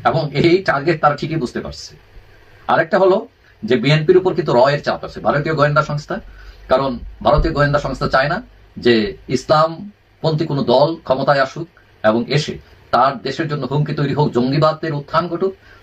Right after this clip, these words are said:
যার ফলে তারা চায় যে আওয়ামী লীগ ক্ষমতায় না আসতে পারলেও বিএনপি আসুক, সমস্যা নেই, কিন্তু প্রধান বিরোধী দল আওয়ামী লীগ থাকুক, একটা check and balance। কিন্তু কোনোভাবেই তারা ইসলামী শক্তি উত্থান চায় না।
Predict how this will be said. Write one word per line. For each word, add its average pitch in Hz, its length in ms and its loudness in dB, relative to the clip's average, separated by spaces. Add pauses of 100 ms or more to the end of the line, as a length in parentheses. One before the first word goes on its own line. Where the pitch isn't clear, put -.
যার 135 220 2
ফলে 180 220 -2 (340)
তারা 156 200 2
চায় 156 260 0 (340)
যে 120 280 -2
আওয়ামী 147 420 0
লীগ 196 240 4 (360)
ক্ষমতায় 151 340 2
না 127 120 0
আসতে - 360 -2
পারলেও 165 300 4
বিএনপি 208 360 0
আসুক, 175 280 -2
সমস্যা 160 320 -4
নেই, 127 200 -6 (280)
কিন্তু 156 180 -4
প্রধান 151 280 2
বিরোধী 165 240 -2
দল 175 140 2
আওয়ামী 131 260 2
লীগ 95 160 -8
থাকুক, - 220 -18 (160)
একটা 143 180 -2
check 156 220 0
and 147 180 -4
balance। - 300 -8 (460)
কিন্তু 147 160 4
কোনোভাবেই 180 400 2
তারা 160 300 2 (180)
ইসলামী 160 300 -2
শক্তি 180 420 0 (200)
উত্থান 147 320 0
চায় 80 200 -10
না। - 100 -14